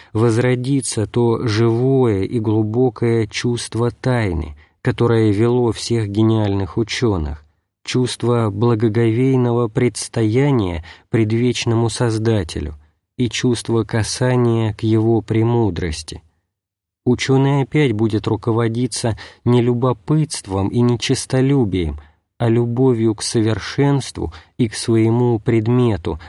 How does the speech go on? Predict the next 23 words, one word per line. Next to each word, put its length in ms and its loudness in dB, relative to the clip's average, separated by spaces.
с 100 -4
большой 440 -2
буквы. 520 -6
Он 200 4
поймет 560 2
ответственность 1000 -2
своего 460 2
служения 960 0
и 120 -2
его 220 2
совестную 800 0
природу – 600 0
и, 80 0
руководясь 680 2
не 120 2
только 320 0
наблюдением, 960 0
но 320 4
и 100 2
созерцанием, 1200 0
и 160 -4
сердцем, 720 -2
выработает 760 0